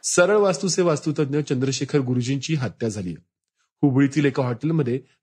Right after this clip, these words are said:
चाकू भोसकून त्यांची हत्या करण्यात आलीय. हत्येचा सीसीटीव्ही फुटेज सगळ्यांच्या समोर आलंय. एका वैयक्तिक कामासाठी ते हुबळीत गेले होते. यावेळी हॉटेलच्या रिसेप्शन जवळ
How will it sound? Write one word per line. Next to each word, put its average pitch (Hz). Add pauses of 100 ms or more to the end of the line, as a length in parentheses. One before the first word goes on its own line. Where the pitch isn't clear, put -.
(120)
चाकू 143
भोसकून 147
त्यांची 139
हत्या 131
करण्यात 104
आलीय. 87 (840)
हत्येचा 165
सीसीटीव्ही 156
फुटेज 127 (260)
सगळ्यांच्या 135
समोर 104
आलंय. 82 (580)
एका 151
वैयक्तिक 165
कामासाठी 143
ते 190
हुबळीत 139 (100)
गेले 110
होते. 92 (580)
यावेळी 123 (240)
हॉटेलच्या 143
रिसेप्शन 165
जवळ 143